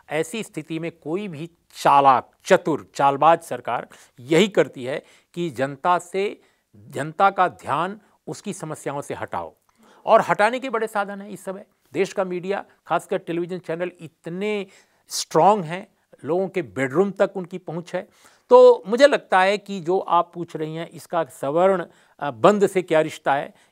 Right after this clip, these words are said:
ये नाम उन्होंने ही दिया था जिन्होंने इसका आयोजन किया, ये कोई मैं अपनी ओर से नहीं दे रहा हूँ। लेकिन भारत में अपर कास्ट के लोगों ने मिलकर कभी बंद किया हो, ये मेरे को याद नहीं आ रहा है।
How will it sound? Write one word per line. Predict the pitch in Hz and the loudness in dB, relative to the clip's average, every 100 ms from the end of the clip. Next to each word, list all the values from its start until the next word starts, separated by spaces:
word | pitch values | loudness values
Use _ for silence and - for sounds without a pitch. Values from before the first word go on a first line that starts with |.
| - | 2
ये | 170 202 - | 6 6 4
नाम | 120 165 175 170 | 2 4 4 -2
उन्होंने | 143 165 165 | -2 0 0
ही | 160 | -2
दिया | 127 127 | -2 -4
था | 123 120 | -4 -6
जिन्होंने | 131 131 143 | -6 -8 -8
इसका | 139 - 139 | -10 -4 -2
आयोजन | 127 127 127 120 | -2 -4 -6 -8
किया, | - 110 95 - - | -10 -12 -12 -16 -6
ये | 143 | -4
कोई | 170 | -2
मैं | 170 165 | -2 0
अपनी | 165 160 214 | 0 0 2
ओर | 190 | 2
से | - 151 | 2 -4
नहीं | 127 | -6
दे | 107 104 | -8 -6
रहा | 92 | -8
हूँ। | 95 _ - - | -10 _ -20 -8
लेकिन | 233 - 269 269 - _ 165 | -8 -6 -10 -10 -16 _ -14
भारत | 110 131 170 202 208 | -4 0 0 -2 -4
में | 233 233 - | -4 -6 -8
अपर | 147 226 254 | -4 -2 -2
कास्ट | - 190 185 - | 0 -2 -2 -8
के | - 175 | -4 -2
लोगों | 180 180 | -2 -2
ने | 170 | -4
मिलकर | 160 165 - - | -8 -6 -4 -4
कभी | - 139 156 | -4 -6 -6
बंद | 113 170 170 | -4 0 0
किया | 170 139 | 0 -4
हो, | 131 113 165 _ _ - | -2 -2 -8 _ _ -8
ये | 135 170 | 2 2
मेरे | 156 156 | 2 -2
को | 175 190 | 0 -2
याद | 143 120 135 117 | 2 6 6 4
नहीं | 101 104 | -6 -6
आ | 92 | -6
रहा | 90 82 | -6 -8
है। | 76 80 | -10 -14